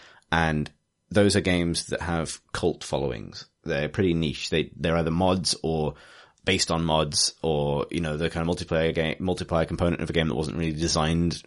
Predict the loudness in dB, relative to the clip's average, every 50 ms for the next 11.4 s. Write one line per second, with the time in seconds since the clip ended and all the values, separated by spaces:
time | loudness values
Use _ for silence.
0 | -12 -6 -2 -2 0 0 0 0 0 0 -2 -2 -4 -4 -2 -2 -2 -2 -2 -2
1 | 0 2 4 4 4 2 -2 -8 -20 -20 -20 -20 -10 -2 2 2 4 4 4 4
2 | 2 2 2 0 -2 -4 -8 _ _ _ _ _ _ _ _ _ _ _ _ _
3 | _ _ _ _ _ _ -4 0 2 2 2 2 -2 -4 -2 0 0 0 0 2
4 | 2 4 4 4 2 0 -2 -2 -2 -2 0 0 0 2 2 2 2 2 2 2
5 | 2 2 2 0 -2 -2 -4 -4 -4 -2 -2 0 0 0 0 -2 -4 -6 -8 -10
6 | -12 -16 _ _ _ _ _ _ _ _ _ _ _ _ _ _ _ _ _ _
7 | _ _ _ _ _ _ -8 -4 -2 -2 -2 -2 -2 -4 -4 -4 -2 -4 -4 -4
8 | -4 -4 -2 -2 -2 0 0 0 0 0 2 0 0 0 -2 -2 -4 -4 -6 -6
9 | -4 -2 -2 -2 -2 -4 -6 -8 -8 -8 -10 -10 -10 -12 -14 -16 -18 _ _ -4
10 | -2 0 4 4 4 6 4 4 4 4 4 4 4 4 4 2 2 0 0 0
11 | 0 0 2 2 0 0 -2